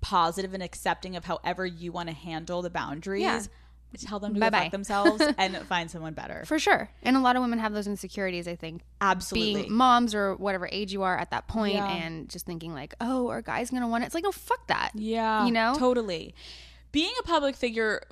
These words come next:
Speaker 1: most of your life, is there anything that you would like to share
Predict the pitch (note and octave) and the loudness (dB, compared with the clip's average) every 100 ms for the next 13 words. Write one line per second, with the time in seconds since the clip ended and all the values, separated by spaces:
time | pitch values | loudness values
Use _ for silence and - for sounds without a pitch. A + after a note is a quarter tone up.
0 | - G#3 G#3+ A#3+ C4+ - G#3+ A3 G3 F2 | -12 -6 4 6 6 2 0 2 2 -2
1 | F2 - - - - A#3 A#3 - A#3 D4 | -4 -10 -18 -10 -2 2 2 4 4 4
2 | E4+ D#4 B3 G3 G3 G#3+ G#3 G3 F#3+ - | 2 -2 -2 -4 -6 -4 -2 -2 -4 -8
3 | - - F3 E3 D#3 E3 | -8 -2 -2 0 0 -2